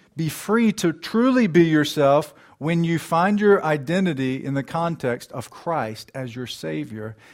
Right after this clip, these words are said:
and being indwelt by the Holy Spirit. We can only be true to ourselves as we were created by God when we find our identity in God and Him who saved us. And this gives us true freedom. This gives us the true freedom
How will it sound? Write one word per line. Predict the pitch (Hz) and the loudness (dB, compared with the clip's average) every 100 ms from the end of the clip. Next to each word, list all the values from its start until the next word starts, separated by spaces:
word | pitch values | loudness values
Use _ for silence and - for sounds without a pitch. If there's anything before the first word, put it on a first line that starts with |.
| - | -6
and | 135 131 127 - _ _ 120 | -2 0 -2 -8 _ _ -4
being | 151 147 | -2 -2
indwelt | - 170 170 127 110 113 | -4 -2 -2 -2 -4 -6
by | 117 123 | -8 -6
the | 127 | -8
Holy | 143 139 | -8 -10
Spirit. | 139 - 185 156 135 | -12 -12 -10 -8 -6
We | 165 | -4
can | 170 | -2
only | 165 214 254 | 0 2 2
be | 202 190 | 2 -2
true | - - 226 | -4 -4 -4
to | - 160 | 0 0
ourselves | 147 139 - 202 165 147 - - | 2 0 0 4 6 4 0 -6
as | 175 196 214 | 6 8 8
we | 208 226 | 4 6
were | 202 | 6
created | 190 - 185 185 220 208 147 | 4 0 0 4 4 4 4
by | 143 | 2
God | 135 139 135 | 4 2 2
when | 165 180 | 0 -2
we | 180 | -2
find | - 180 180 160 | 0 0 0 0
our | 170 180 | 2 2
identity | 160 175 147 220 269 180 - 127 110 - _ - | 2 -2 0 0 0 -2 -6 -10 -10 -12 _ -6
in | 135 123 107 107 117 | -2 -2 -4 -10 -8
God | 117 104 104 110 | -6 -6 -6 -10
and | 117 110 107 110 _ _ _ _ | -10 -8 -8 -12 _ _ _ _
Him | 120 120 | -8 -8
who | 107 117 | -8 -10
saved | - 139 151 143 113 | -10 -8 -8 -8 -14
us. | 101 - _ _ | -18 -20 _ _
And | 147 147 | -8 -6
this | 175 185 | -4 -6
gives | - 156 139 107 | -6 -6 -4 -8
us | 101 | -12
true | - - | -12 -12
freedom. | 104 - 101 95 | -12 -12 -14 -14
This | 135 156 170 | -4 -2 -2
gives | - 165 139 | -2 -2 0
us | 143 | -2
the | - 127 | -2 -10
true | - 165 175 | -4 -2 -2
freedom | - 127 123 117 | -4 -4 -4 -6